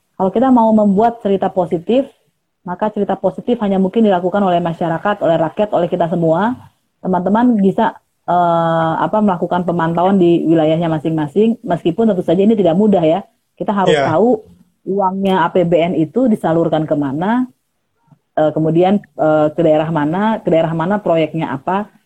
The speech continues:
Speaker 1: Tapi sebetulnya bukan tidak mungkin dilakukan meskipun sulit. Gitu. Dokumennya sebetulnya ada, tinggal kita semua bekerja sama dengan ahli-ahli pembaca keuangan itu,
Speaker 2: Mm-hmm.
Speaker 1: akuntansi dan lain-lain. Mereka bisa kok bacanya, sebetulnya bisa.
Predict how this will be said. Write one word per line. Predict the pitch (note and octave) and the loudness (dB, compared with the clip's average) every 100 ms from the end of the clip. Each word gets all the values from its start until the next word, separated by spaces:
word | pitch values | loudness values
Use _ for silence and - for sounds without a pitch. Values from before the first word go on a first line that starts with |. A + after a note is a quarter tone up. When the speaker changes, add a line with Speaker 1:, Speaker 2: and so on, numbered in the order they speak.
| _ | _
Speaker 1:
Tapi | F3 A3 C4+ G3+ | -6 0 0 0
sebetulnya | - F#3+ G#3+ C4 | -2 0 2 2
bukan | G3+ F#3+ F#3 | 2 0 0
tidak | F3 E3 | 2 2
mungkin | E3+ G#3 F3 | 0 0 2
dilakukan | D#3+ D#3 G#3+ G3 E3+ | 2 0 -2 -2 -2
meskipun | E3+ F3+ F3 E3+ | 0 0 0 -2
sulit. | G#3 G#3 F3+ C3 - - _ _ | 2 2 2 -2 -20 -20 _ _
Gitu. | D#3 C#3 D#3+ | -8 -2 -2
Dokumennya | D#3+ F#3+ F#3 A#3 | 0 0 2 2
sebetulnya | A#3 G#3 G3 G#3 D3+ | 2 2 2 0 0
ada, | D3 D#3 G#3 - _ _ _ _ | 0 0 0 -2 _ _ _ _
tinggal | - E3 E3 G3+ G#3+ | -6 -2 2 0 0
kita | F3 E3+ | -4 -4
semua | F#3 G#3 | -2 0
bekerja | F3+ E3 D#3 D#3 | 0 -2 -2 -2
sama | D#3+ G3+ | 0 0
dengan | F3 E3 D#3 | 0 -2 -2
ahli-ahli | D3 D3+ C#3 D3 D#3 D#3 D#3 - - _ - | -2 0 0 0 2 4 2 -4 -20 _ -10
pembaca | D#3 D3+ C#3 E3 D3+ | -4 -2 -2 -2 0
keuangan | C3 D#3+ D3 D#3 D3+ | 0 2 0 -2 -4
itu, | D3 E3+ A3+ B3 _ _ | -4 0 -2 -2 _ _
Speaker 2:
Mm-hmm. | C#3+ C#3+ C#3+ | -14 -10 -10
Speaker 1:
akuntansi | - D3+ C#3+ E3 D#3 F#3 | -6 -4 -2 -2 0 0
dan | D#3+ D#3 | 0 -2
lain-lain. | D3+ D3+ F3 A3 | -4 0 2 2
Mereka | F#3 A#3+ B3+ | 2 2 2
bisa | A#3+ | 0
kok | A#3 D#3+ | 0 0
bacanya, | D3 D3+ D3+ | 0 0 -2
sebetulnya | D3+ G3+ A#3+ | -2 0 2
bisa. | A#3+ F#3+ E3+ D3 | 2 2 0 -4